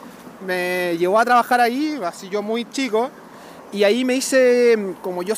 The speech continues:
yo ya sabía que quería ir por el, la parte de las cámaras, asistente de cámara o director de foto, empecé a meterme en ese departamento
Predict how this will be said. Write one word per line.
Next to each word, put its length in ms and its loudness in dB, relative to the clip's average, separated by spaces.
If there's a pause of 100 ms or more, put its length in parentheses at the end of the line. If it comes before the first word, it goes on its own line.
(120)
yo 120 -10
ya 120 -4
sabía 360 -2
que 100 -6
quería 460 4
ir 160 -4
por 160 0
el, 80 -2
la 100 4
parte 200 -2
de 80 -4
las 180 -10
cámaras, 500 -2
asistente 360 -10
de 80 -6
cámara 520 0
o 80 -2
director 380 -2
de 80 -4
foto, 360 0 (520)
empecé 340 -2
a 60 2
meterme 320 2
en 60 -2
ese 140 -4
departamento 840 -2